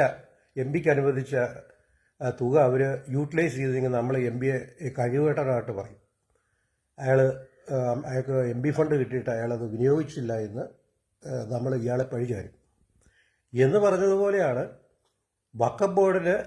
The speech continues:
അധികാരം കൊടുത്തെങ്കിൽ, കൊടുത്തിട്ടുണ്ടെങ്കിൽ ആ അധികാരം അവര് വിനിയോഗിച്ചില്ലെങ്കിൽ അത് അവരുടെ തെറ്റ്. അതുകൊണ്ട് അവരവരുടെ അധികാരം വിനിയോഗിക്കുന്നു എന്ന് മാത്രമേ ഉള്ളൂ. അവര് തെറ്റായിട്ടൊന്നും ചെയ്യുന്നില്ല. അവർക്ക് നിയമപരിരക്ഷ-, പരിരക്ഷയുണ്ട്, ബാക്കപ്പ് ഉണ്ട്. അവർക്ക്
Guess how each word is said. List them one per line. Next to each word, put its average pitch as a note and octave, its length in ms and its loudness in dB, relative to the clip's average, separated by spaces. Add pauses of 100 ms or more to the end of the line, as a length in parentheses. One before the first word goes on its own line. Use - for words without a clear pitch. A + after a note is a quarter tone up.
(140)
അധികാരം D#3 520 2
കൊടുത്തെങ്കിൽ, D3+ 480 -2 (100)
കൊടുത്തിട്ടുണ്ടെങ്കിൽ B2 920 -4 (340)
ആ D#3+ 200 2
അധികാരം E3+ 440 4
അവര് E3+ 180 0
വിനിയോഗിച്ചില്ലെങ്കിൽ E3+ 840 -2
അത് D#3 140 2
അവരുടെ F3+ 260 0
തെറ്റ്. - 480 -6
അതുകൊണ്ട് E3 360 -2 (320)
അവരവരുടെ E3 640 0
അധികാരം D#3 580 0
വിനിയോഗിക്കുന്നു D#3 640 -2
എന്ന് C3+ 140 -2
മാത്രമേ B2 340 -2
ഉള്ളൂ. G2+ 260 -12 (840)
അവര് C#3 260 0
തെറ്റായിട്ടൊന്നും G3+ 520 2
ചെയ്യുന്നില്ല. G3 360 -4
അവർക്ക് F3 300 -2
നിയമപരിരക്ഷ-, G3+ 760 -2 (100)
പരിരക്ഷയുണ്ട്, F3 600 0
ബാക്കപ്പ് D3+ 500 4
ഉണ്ട്. B2+ 160 -8 (200)
അവർക്ക് F#3 580 -6